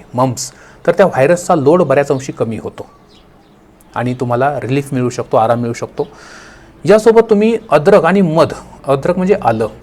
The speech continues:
आल्याचा रस मधामध्ये पिळून तो एकत्र करून तेही चाटून तुम्ही त्या आजाराला देऊ शकता, गालफुगीच्या पेशंटला. तर अद्रक हे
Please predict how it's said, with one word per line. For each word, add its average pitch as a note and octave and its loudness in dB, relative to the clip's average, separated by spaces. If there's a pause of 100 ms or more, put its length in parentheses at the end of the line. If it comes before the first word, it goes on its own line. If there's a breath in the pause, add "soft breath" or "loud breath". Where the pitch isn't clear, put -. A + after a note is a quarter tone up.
आल्याचा C#3 0
रस D3 0
मधामध्ये C3 -2
पिळून D3 2
तो - -8
एकत्र D3 -2
करून D3+ -2
तेही D3+ -2
चाटून D#3+ 0
तुम्ही D3 -6
त्या D3+ -2 (340)
आजाराला C3 0
देऊ C3+ -2
शकता, A2 -10 (200)
गालफुगीच्या A#2 -4
पेशंटला. B2 -4 (680 loud breath)
तर F3 6 (320)
अद्रक F#3 4
हे G3+ 4